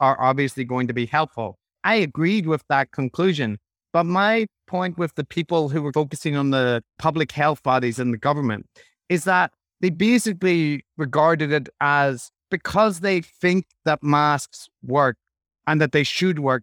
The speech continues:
that the clinical evidence necessarily was there to show that. And that wasn't there. So because it wasn't there,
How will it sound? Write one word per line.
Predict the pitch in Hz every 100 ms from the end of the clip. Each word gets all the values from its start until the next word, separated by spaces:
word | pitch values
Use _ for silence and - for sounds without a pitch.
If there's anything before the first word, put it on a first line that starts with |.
| -
that | 147
the | 175
clinical | - - 202 208 170 180 156
evidence | 165 170 160 156 147 - _ _
necessarily | 135 170 180 - 160 165 160 151
was | 139 135 127
there | 143 147
to | 139 143
show | - 175
that. | 160 110 - _ -
And | 185
that | 202 202
wasn't | 180 185 160 175 160
there. | 190 180 113 - _ - _
So | - 190
because | 160 165 - 247 226
it | 220
wasn't | 160 170 190 185 135
there, | 131 120